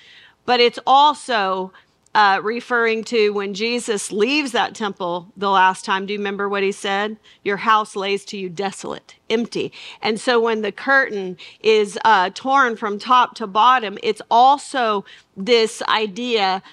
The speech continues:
that the Spirit of God is what? Has been released, like Joel says, "poured out on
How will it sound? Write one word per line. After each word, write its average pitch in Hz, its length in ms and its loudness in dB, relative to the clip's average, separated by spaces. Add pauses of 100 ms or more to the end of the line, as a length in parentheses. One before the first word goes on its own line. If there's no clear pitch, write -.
(120)
that 208 380 2
the 214 100 -2
Spirit 247 540 -2
of 196 160 -6
God 208 360 4
is 185 200 -10
what? 196 320 -2 (520)
Has 196 140 -12
been 254 260 2
released, 214 880 0 (320)
like 214 320 0
Joel 233 440 2
says, 226 640 0
"poured 254 400 0
out 240 320 4
on 220 320 4